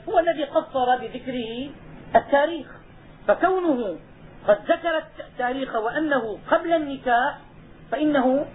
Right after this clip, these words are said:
لا يجوز له أن يلاعن". قال: ويحد بناء على ذلك، لكن من حقه أن ينشئ قذفا جديدا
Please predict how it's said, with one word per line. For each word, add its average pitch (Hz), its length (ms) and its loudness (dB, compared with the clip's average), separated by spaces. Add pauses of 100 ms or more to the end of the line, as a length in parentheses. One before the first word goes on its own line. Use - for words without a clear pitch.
(320)
لا 262 240 4
يجوز 254 240 -4
له 233 540 -4 (220)
أن 277 220 2
يلاعن". 170 320 2 (480)
قال: - 160 4 (280)
ويحد 214 460 0
بناء 285 380 -4
على 226 180 0
ذلك، 185 360 -2 (260)
لكن 269 340 2
من 392 300 0
حقه 269 760 -2 (440)
أن 277 180 4
ينشئ 311 400 0
قذفا 320 640 2
جديدا 277 760 -4